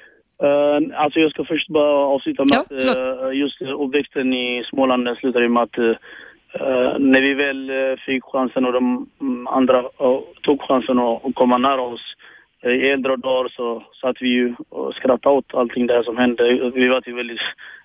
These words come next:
Speaker 1: bästa kompisar med alla de här g-, grabbarna som höll på.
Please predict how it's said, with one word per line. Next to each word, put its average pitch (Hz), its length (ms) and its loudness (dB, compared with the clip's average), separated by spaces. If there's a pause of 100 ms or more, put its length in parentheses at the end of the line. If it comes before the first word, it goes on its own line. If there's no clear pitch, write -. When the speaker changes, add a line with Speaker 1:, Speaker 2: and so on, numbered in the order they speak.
(120)
Speaker 1:
bästa 131 340 -2
kompisar 127 400 0
med 131 140 2
alla 120 140 -2
de 120 140 -4
här 117 80 -4
g-, 120 240 0
grabbarna 123 500 -2
som 117 120 -8
höll 117 140 -4
på. 123 260 -2